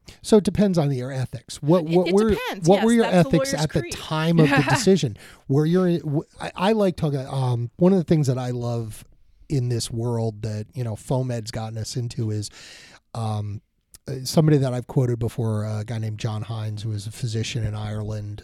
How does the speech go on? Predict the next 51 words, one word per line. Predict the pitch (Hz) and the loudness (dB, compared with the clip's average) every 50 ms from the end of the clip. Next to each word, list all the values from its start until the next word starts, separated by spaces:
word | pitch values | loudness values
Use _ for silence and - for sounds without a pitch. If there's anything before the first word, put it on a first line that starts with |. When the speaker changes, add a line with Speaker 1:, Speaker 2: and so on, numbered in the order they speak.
| - - - | -16 -12 -8
Speaker 1:
um, | 120 110 104 104 104 104 104 101 110 - - - - | -8 -6 -6 -6 -8 -8 -10 -12 -14 -16 -18 -20 -16
tra-, | - - 120 117 117 113 - - | -10 -10 -8 -8 -8 -10 -8 -6
you | 143 135 123 | -4 -2 -2
know, | 107 107 104 104 107 - - - - - - | -2 -2 -4 -6 -8 -12 -20 -20 -20 -12 -6
E-, | 165 147 135 | -4 -2 -2
em-, | 123 120 117 - - 160 135 135 139 - - - | -2 -4 -6 -8 -6 -6 -4 -4 -6 -8 -6 -4
emergency | 156 135 139 131 123 135 135 - - | 0 0 0 0 0 -4 -4 -4 -6
physician. | 117 - 123 113 120 117 - 123 110 - - - - - - - - | -8 -6 -4 -4 -4 -4 -4 -8 -10 -12 -14 -20 -20 -20 -20 -14 -6
And | - 139 | -2 2
he | 156 196 | 2 4
always | 202 190 170 - | 4 4 2 2
talks | - 160 143 - | 0 -2 -2 0
about, | - 139 131 123 113 107 - _ _ _ - | -2 -4 -4 -4 -6 -8 -10 _ _ _ -2
"Is | 151 139 127 | 0 2 4
your | 151 151 | 4 2
intent," | 143 131 - - 120 117 113 135 147 143 131 143 _ - _ | 2 2 -2 -4 -6 -6 -8 -10 -12 -14 -14 -14 _ -20 _
he, | - - - 135 113 110 _ _ _ _ _ _ _ _ | -14 -8 -8 -8 -8 -8 _ _ _ _ _ _ _ _
he | - - - 139 123 117 113 _ - | -12 -4 -4 -2 -2 -4 -4 _ 2
did | 160 147 131 120 | 2 2 2 0
talk | - 127 117 110 | -4 -4 -4 -4
about, | - 113 110 107 104 104 | -6 -8 -6 -6 -4 -4
um, | 104 104 104 101 101 101 92 - - - - - - _ _ _ - - - _ _ - | -4 -4 -4 -6 -6 -8 -12 -14 -16 -20 -20 -20 -20 _ _ _ -14 -14 -14 _ _ 0
"Are | - 180 | 2 4
your | 190 185 190 185 | 4 4 4 2
intentions | 170 - - 139 131 123 - 123 110 113 | 2 2 0 0 -2 -2 -4 -4 -6 -6
honorable? | 110 107 107 101 98 - - - _ _ _ - | -8 -8 -8 -10 -12 -14 -16 -20 _ _ _ 0
What | 180 196 | 0 2
are | 214 | 2
you | 220 185 | 2 0
doing | 120 127 120 113 110 104 | 0 0 -2 -2 -2 -6
this | 104 104 - - | -10 -10 -12 -12
for? | - - - 78 - _ _ _ _ | -12 -12 -14 -16 -16 _ _ _ _
Are | - 127 | -6 -4
you | 135 139 | -4 0
doing | 123 151 175 196 202 | 4 4 4 4 4
the | 202 190 | 0 -2
procedure | - - 160 - - 165 156 143 151 143 | -2 -2 -2 0 0 0 2 2 0 0
because | 127 - - 131 110 | 0 0 0 0 0
you | 117 | 0
really | 117 120 127 135 135 135 127 | -2 -2 -2 -2 0 -2 -2
believe | 120 - 131 120 120 120 120 120 117 117 | -4 -4 -6 -4 -4 -4 -4 -4 -4 -4
that | 123 117 | -6 -8
it's | 110 110 | -8 -8
gonna | - - 131 123 120 | -6 -4 -4 -4 -4
be | 110 127 120 | -4 -6 -6
the | 117 110 | -6 -6
best | 110 120 117 - - | -6 -6 -8 -8 -8
thing | - 123 113 | -8 -8 -8
for | 110 - 120 | -6 -6 -6
the | 110 | -6
patient? | 107 120 113 110 110 - 123 113 113 - | -6 -8 -8 -8 -6 -6 -6 -8 -10 -12